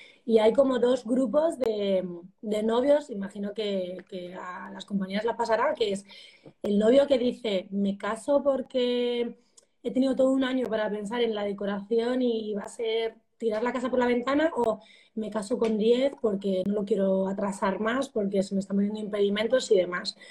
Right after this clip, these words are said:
Entonces, lo que estamos haciendo este año es la captación de novios, pues, a tope de decoración floral. A tope. O sea,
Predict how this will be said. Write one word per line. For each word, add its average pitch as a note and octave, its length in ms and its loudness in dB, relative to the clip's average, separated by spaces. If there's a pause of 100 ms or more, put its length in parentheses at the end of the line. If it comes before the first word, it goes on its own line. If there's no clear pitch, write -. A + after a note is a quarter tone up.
(180)
Entonces, A#3+ 240 6
lo A3 80 6
que A3+ 80 4
estamos A#3+ 320 2
haciendo B3+ 300 4
este B3 180 0
año C4 280 4
es C#4+ 200 2 (260)
la A3+ 140 -2
captación A3 520 2
de A#3+ 100 4
novios, C4 480 6
pues, G#3 400 -2 (600)
a A3+ 120 -2
tope A#3+ 240 4
de G3 160 4
decoración G3 460 -4
floral. F#3+ 340 -8 (720)
A G3 160 0
tope. - 340 2
O - 60 -14
sea, F3+ 500 -2